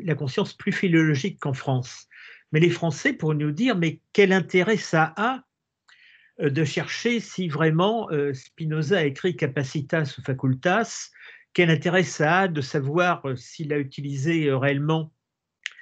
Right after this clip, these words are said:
un subjonctif ou un indicatif, euh, si, euh, telle leçon des opéra postuma est supérieure à celle du Vatican ou non.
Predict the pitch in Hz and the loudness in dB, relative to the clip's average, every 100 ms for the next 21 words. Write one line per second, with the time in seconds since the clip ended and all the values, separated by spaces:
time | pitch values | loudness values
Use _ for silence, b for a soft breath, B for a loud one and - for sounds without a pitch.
0 | B B - 135 175 135 143 135 175 - | B B -4 -2 0 0 -2 -2 -6 -4
1 | 143 135 131 127 139 117 - 220 233 - | -2 0 0 0 -2 -2 -4 -4 -4 -8
2 | - _ B B B - 151 147 131 - | -14 _ B B B -12 -8 -6 -8 -8
3 | - 196 175 135 131 170 160 151 - 180 | -2 0 4 2 4 2 4 0 0 -2
4 | 170 151 131 143 139 135 135 127 - 156 | -2 -2 -2 0 0 0 0 -4 -4 -2
5 | 151 165 - 123 143 135 151 156 131 - | 2 2 -2 -2 0 2 2 0 0 -2
6 | 131 120 131 139 131 208 185 - 160 180 | -2 0 -2 -2 0 0 0 -4 -6 -2
7 | 165 | -2